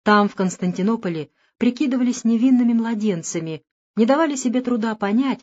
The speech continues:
что бунт вспыхнул из-за византийской спесивости. Они хотели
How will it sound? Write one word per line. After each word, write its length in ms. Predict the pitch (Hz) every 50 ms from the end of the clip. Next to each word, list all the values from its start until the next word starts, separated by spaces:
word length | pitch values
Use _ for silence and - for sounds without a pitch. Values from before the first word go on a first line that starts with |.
| _ _ _
что 260 | - - - - 214
бунт 380 | 190 185 254 294 277 262 262 - _ _ _
вспыхнул 520 | - - - - 302 294 - 269 269 262
из-за 340 | 262 - 220 233 208 208 220
византийской 760 | 202 220 196 208 196 202 - - 269 269 254 262 - 240 226
спесивости. 840 | - - - 214 - - - 214 202 160 147 - - - 131 - _ _ _
Они 260 | - 175 185 190 202 190
хотели 580 | - 180 175 - 208 208 202 190 185 175 -